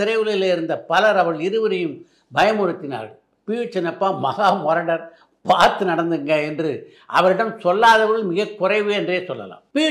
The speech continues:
சின்னப்பாவை பொறுத்த வரைக்கும் கிருஷ்ணன் பஞ்சு ஆகிய இருவரையும் முதல் சந்திப்பின் போதே அவருக்கு மிகவும் பிடித்து விட்டது. என்னை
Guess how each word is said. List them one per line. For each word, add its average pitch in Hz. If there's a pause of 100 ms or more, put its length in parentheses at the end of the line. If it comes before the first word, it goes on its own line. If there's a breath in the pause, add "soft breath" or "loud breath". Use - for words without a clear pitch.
சின்னப்பாவை 220
பொறுத்த 185
வரைக்கும் 202
கிருஷ்ணன் 220
பஞ்சு 214
ஆகிய 190
இருவரையும் 226
முதல் 285
சந்திப்பின் 220
போதே 214
அவருக்கு 185
மிகவும் 214
பிடித்து 160
விட்டது. - (360)
என்னை 196